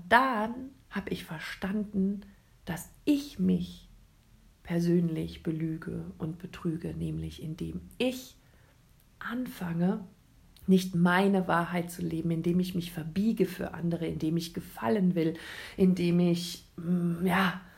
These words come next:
nicht so lebe, wie, wie ich das eigentlich will, sondern mich immer nur anpasse und unterordne, nur damit ich geliebt werde. Und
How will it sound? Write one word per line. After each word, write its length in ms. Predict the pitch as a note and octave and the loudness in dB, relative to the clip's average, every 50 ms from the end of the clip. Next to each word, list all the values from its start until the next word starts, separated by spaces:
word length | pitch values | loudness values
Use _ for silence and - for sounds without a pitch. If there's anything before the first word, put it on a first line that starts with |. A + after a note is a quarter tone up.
| - - - - - - - - - - _ - - - _ _ _ - - _ _ _ _ _ - | -20 -20 -20 -20 -20 -20 -20 -20 -20 -20 _ -20 -20 -20 _ _ _ -20 -20 _ _ _ _ _ 0
nicht 440 | - A3+ A#3+ D4 D4+ - - - - | 4 6 8 8 6 4 0 -6 0
so 240 | - G#3 G#3+ G#3+ G#3 | 2 2 4 4 4
lebe, 560 | G3+ G3 G3 F#3+ F#3+ F#3 F#3 F3+ F3 E3+ F3 | 6 6 6 6 6 6 4 2 0 0 0
wie, 580 | E3+ F3 F3 E3+ E3+ E3 E3 E3 E3+ F3+ - - - | 0 2 2 2 0 0 -2 -4 -4 -6 -6 -6 -4
wie 200 | F3 E3+ F#3+ G3+ | 0 2 2 2
ich 120 | - F3+ - | 0 -2 -4
das 180 | G3 F#3 F3 | -4 -4 -2
eigentlich 480 | - E3 D#3+ D#3+ E3 - E3+ D#3 E3+ E3+ | -2 -2 -2 -2 -4 -4 -6 -6 0 4
will, 160 | F#3+ G#3 G3+ | 4 6 6
sondern 280 | F3+ E3 D#3+ E3 D#3+ E3 | 4 2 0 0 -2 -2
mich 160 | D#3+ - - | -2 -2 0
immer 180 | F#3 F#3 F3+ | 2 2 4
nur 200 | E3+ E3+ E3+ E3+ | 4 2 0 2
anpasse 460 | F3 F3 F3+ F3+ F3 E3 E3+ - - F3 | 0 0 0 0 -2 -6 -6 -4 -4 -6
und 120 | E3 - | -6 -4
unterordne, 680 | - - F#3+ F#3 F#3 F3+ - - F3 E3+ E3+ E3+ D#3+ | 0 2 2 4 2 2 0 0 -2 -2 0 0 2
nur 300 | E3+ F3 F3 F#3 F#3 F3+ | 4 4 6 6 6 6
damit 340 | F3 F3 E3+ D#3 D#3 D3 - | 4 2 -2 -4 -6 -6 -8
ich 140 | E3 - - | -12 -12 -10
geliebt 440 | - D#3+ D#3+ E3 D#3+ - - - - | -10 -8 -8 -8 -8 -10 -14 -12 -8
werde. 540 | F#3+ F#3+ F3+ F3+ F#3 F3+ E3+ E3+ F3 F3 F3 F3 - - - - - | -6 -6 -6 -6 -6 -8 -8 -8 -8 -10 -10 -12 -18 -20 -20 -18 -12
Und 460 | - D3+ D3+ D3+ D3+ D3+ E3 - - | -8 -8 -8 -6 -8 -8 -10 -12 -14